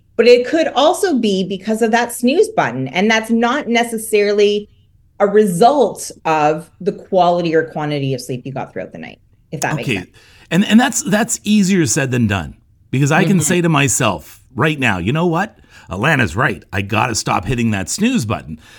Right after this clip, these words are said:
Speaker 2: Morning comes. No, all bets are off. I'm hitting that darn snooze button." What do you do to wake up? I,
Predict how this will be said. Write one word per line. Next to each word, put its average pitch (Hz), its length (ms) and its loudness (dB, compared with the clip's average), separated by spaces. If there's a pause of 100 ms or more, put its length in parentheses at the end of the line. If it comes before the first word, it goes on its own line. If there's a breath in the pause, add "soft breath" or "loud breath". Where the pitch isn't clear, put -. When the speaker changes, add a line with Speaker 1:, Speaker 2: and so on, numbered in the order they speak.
(180 loud breath)
Speaker 2:
Morning 131 460 -2
comes. 190 640 0 (440 soft breath)
No, 147 400 0
all 131 180 2
bets 127 280 -2
are 104 140 -6
off. 101 300 -4
I'm 107 160 -2
hitting 95 260 -2
that 87 160 -6
darn 90 200 -4
snooze 117 260 -4
button." 87 300 -6
What 190 200 -4
do 233 80 -4
you 233 120 4
do 175 360 2
to 131 80 4
wake 127 420 -2
up? 98 340 -4 (640 soft breath)
I, 120 300 -8